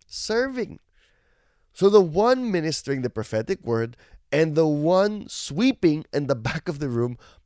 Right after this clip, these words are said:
both of them have the spiritual gifts. Both of them require the power of the Holy Spirit. Some of you might think, "Well, I don't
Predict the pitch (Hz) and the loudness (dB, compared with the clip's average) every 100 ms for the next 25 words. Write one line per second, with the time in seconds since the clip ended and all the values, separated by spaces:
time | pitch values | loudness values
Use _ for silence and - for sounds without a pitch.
0 | - 107 139 143 - 143 117 123 127 123 | -8 2 4 2 0 -4 -2 0 0 0
1 | 110 120 117 107 107 _ _ - - 107 | -4 -2 -2 -2 -8 _ _ -18 -6 -6
2 | 107 147 147 226 - - - - 156 165 | -4 -6 -4 -6 -8 -18 -20 4 8 8
3 | 175 160 156 - 165 190 202 143 - 117 | 6 0 -2 -4 -6 -4 -4 -4 -4 -2
4 | 123 - 123 143 151 - 226 - - _ | -2 0 -2 -2 -6 -8 -8 -8 -12 _
5 | _ _ _ _ _ _ _ - 202 220 | _ _ _ _ _ _ _ -6 2 2
6 | 226 208 196 - 196 147 156 185 | 2 0 -2 -2 -4 -4 -8 -10